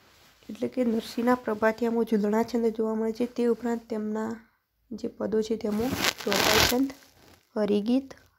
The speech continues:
દોહરો અને સવૈયા પ્રકારના છંદોનો પણ ઉપયોગ થયેલો છે. તેના કેટલાક પદો પર ગીત ગોવિંદની રચનાની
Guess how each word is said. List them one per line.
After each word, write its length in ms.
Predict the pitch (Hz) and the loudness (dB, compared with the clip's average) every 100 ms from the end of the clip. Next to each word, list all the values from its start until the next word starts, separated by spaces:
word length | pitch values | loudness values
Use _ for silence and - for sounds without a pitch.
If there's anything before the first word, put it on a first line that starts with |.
| _ - | _ -2
દોહરો 500 | 214 214 214 233 269 - _ | 2 4 4 4 2 -2 _
અને 200 | 233 226 | 0 2
સવૈયા 440 | 226 226 214 220 226 | 0 0 2 4 4
પ્રકારના 420 | 226 - 214 214 | 0 2 4 2
છંદોનો 500 | - 208 208 214 214 | 2 0 4 4 2
પણ 180 | 311 381 - - - - - - - - | 2 -2 -4 -18 -18 -18 -18 -20 -18 -2
ઉપયોગ 300 | 233 247 220 | 0 4 4
થયેલો 420 | 220 - 202 208 | 2 0 2 2
છે. 240 | 202 208 208 - - - - - _ - - - - - _ | 0 -2 -4 -8 -20 -20 -20 -20 _ -18 -18 -18 -20 -20 _
તેના 320 | 226 220 247 | 4 6 6
કેટલાક 580 | 269 - 214 - 220 247 - | 6 2 0 2 2 2 2
પદો 240 | 226 240 | 4 4
પર 200 | - 233 | 4 0
ગીત 500 | 185 190 214 247 - | 0 -4 0 0 -2
ગોવિંદની 600 | 220 220 220 214 220 294 - - - | 2 6 6 6 6 4 2 -8 -4
રચનાની 540 | 226 220 226 233 247 | 2 2 4 4 4